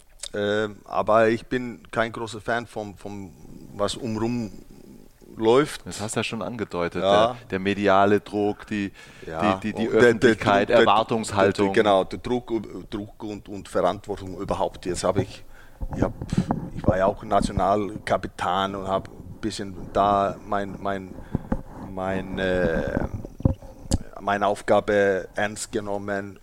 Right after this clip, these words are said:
Speaker 1: und dafür, ich hab auch eigene Kneipe mit zwanzig geöffnet, mit Mitarbeiter und, und, und. Ich hab jetzt sehr lange Verantwortung.
Speaker 2: Viel Verantwortung.
Speaker 1: Viel Verantwortung gehabt. Äh, und, äh,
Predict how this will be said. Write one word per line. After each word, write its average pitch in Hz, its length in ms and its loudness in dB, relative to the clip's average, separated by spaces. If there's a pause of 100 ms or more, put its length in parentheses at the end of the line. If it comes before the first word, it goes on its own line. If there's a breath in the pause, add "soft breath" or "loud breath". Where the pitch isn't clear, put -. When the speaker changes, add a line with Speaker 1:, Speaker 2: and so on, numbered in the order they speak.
Speaker 1:
und 95 380 -16
dafür, 98 520 -2
ich 101 120 -8
hab 104 180 2
auch - 260 -6 (300 soft breath)
eigene 101 680 0 (540)
Kneipe 101 580 -2
mit 98 340 -8 (100)
zwanzig 98 520 -6 (180)
geöffnet, 95 480 -6
mit 90 140 -10
Mitarbeiter 92 840 0
und, 95 180 -14
und, 90 140 -14
und. 92 140 -14 (260 loud breath)
Ich - 100 -12
hab 107 160 2
jetzt 110 320 -4
sehr - 340 2
lange 120 680 4 (160)
Verantwortung. 92 880 -6
Speaker 2:
Viel 123 240 -6
Verantwortung. 87 600 -12
Speaker 1:
Viel 110 220 -4
Verantwortung 117 680 -2
gehabt. 113 380 2 (560 loud breath)
Äh, 92 440 0 (100)
und, 95 260 -12 (180)
äh, 87 280 0